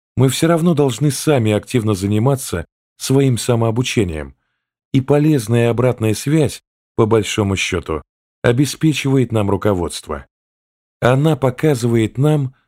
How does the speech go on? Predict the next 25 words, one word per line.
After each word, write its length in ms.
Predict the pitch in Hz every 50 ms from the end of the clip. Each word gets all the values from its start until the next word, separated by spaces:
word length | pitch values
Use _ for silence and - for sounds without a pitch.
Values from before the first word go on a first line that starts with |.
| _ _ _ -
путь 220 | - 135 127 -
к 80 | - -
развитию. 640 | 117 123 110 120 123 113 98 - - 78 73 69 67 _ _ _ _ _ _ _ _ _ _ _ _ _ _ _ _ _ _ -
Допустим, 640 | 107 104 131 135 131 131 170 180 147 - - 135 120
вы 100 | 113 123
считаете, 720 | 117 - - 127 113 - 151 151 143 127 117 - - 123
что 300 | 117 - - - 131 120
слово 380 | - - - 135 135 120 113 110
«петух» 380 | - 120 117 - 127 110 -
по-испански 800 | - 113 110 101 - - - 156 156 135 - - - 87 78 71 - _ _ _ _ _ _ _ _
«полло». 520 | - 151 143 110 90 85 78 76 73 - _ _ _ _ _ _ _ _ _ _ _ _ _ _ _ _ _ _ _ _ -
В 40 | -
случае 440 | - 135 147 156 127 - 131 120 113
плохой 400 | - 127 123 - - 127 120 113
обратной 360 | 104 110 110 104 - 107 104
связи 520 | - - 139 151 139 101 92 85 78 - _ _ _ _ _ _ _ _ -
вам 280 | 110 117 160 175 156 131
просто 380 | - 135 147 139 - - 131
дадут 340 | 113 113 110 101 117 123 107
готовый 480 | 98 110 104 - - 107 95 98 95 98
ответ. 320 | 98 - 90 80 71 - _ _ _ _ _ _ _ _ _ _ _ _ _ _ _ _
Это 240 | - 135 113 110 -
неверно. 640 | 107 117 120 123 151 135 95 82 82 78 71 69 _ _ _ _ _ _ _ _ _ -
Петух 400 | 131 123 117 - 123 110 - -
по-испански 800 | - 104 101 92 - - - 135 135 123 - - - 85 80 73